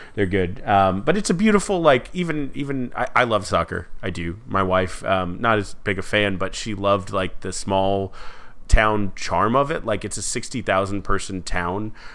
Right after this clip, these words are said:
Um, you know, imagine, like, if, if Plano was set out in the middle of nowhere, and maybe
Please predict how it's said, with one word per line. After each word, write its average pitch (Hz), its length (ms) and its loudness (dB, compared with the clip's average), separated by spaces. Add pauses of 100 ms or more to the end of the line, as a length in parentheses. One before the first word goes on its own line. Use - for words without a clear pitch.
Um, 90 500 4 (540)
you 107 120 -4
know, 98 140 -2
imagine, 104 460 0
like, 90 180 -4
if, - 180 -10
if - 200 -6
Plano 107 360 2
was 95 220 -2
set 98 260 0
out 101 140 2
in 90 60 -6
the 92 80 -2
middle 92 260 -2
of 85 140 -4
nowhere, 87 760 0 (180)
and 92 360 -2
maybe 104 200 -2